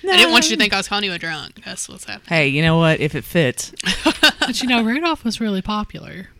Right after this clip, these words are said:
Speaker 3: and now he's everybody's favorite.
Speaker 1: Well, I mean, he wasn't until
Speaker 3: He wasn't, but he
Speaker 1: the
Speaker 3: is
Speaker 1: very
Speaker 3: now.
Speaker 1: end of the movie. But, yeah, you're right. You know, he had, he had to grow on people. You know, you just have to give everybody a chance.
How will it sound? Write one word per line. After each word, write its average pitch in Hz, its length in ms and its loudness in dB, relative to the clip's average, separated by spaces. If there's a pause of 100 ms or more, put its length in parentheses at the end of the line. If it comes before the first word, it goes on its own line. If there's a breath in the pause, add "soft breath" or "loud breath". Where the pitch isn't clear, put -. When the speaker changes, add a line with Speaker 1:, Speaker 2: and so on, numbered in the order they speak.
(120)
Speaker 3:
and 196 80 -2
now 214 160 0
he's 214 260 -6
everybody's 160 540 -8
favorite. 147 260 -14
Speaker 1:
Well, 190 160 -2
I 185 60 -2
mean, 180 260 0
he 175 140 -6
wasn't 175 920 -4
until 170 380 -8
Speaker 3:
He 160 100 -6
wasn't, 165 380 -4 (360)
but 185 140 -10
he 170 60 -6
Speaker 1:
the 185 60 0
Speaker 3:
is 175 60 -2
Speaker 1:
very 165 300 2
Speaker 3:
now. 170 80 -2
Speaker 1:
end 170 200 -6
of 165 100 -16
the 147 60 -18
movie. 160 500 -16 (680 loud breath)
But, - 260 -6
yeah, 190 200 -6
you're 190 220 -4
right. 202 300 -6
You 196 80 -14
know, 180 140 -10 (100)
he 196 80 -8
had, 196 200 -8
he - 100 -20
had 202 100 -10
to 202 60 -8
grow 196 180 -6
on 175 120 -10
people. 185 380 -12 (800 loud breath)
You 202 140 -12
know, 196 240 -12
you 202 120 -10
just 196 80 -12
have 214 80 -8
to 208 80 -10
give 202 120 -4
everybody 190 440 -2
a 180 40 -2
chance. 165 440 -6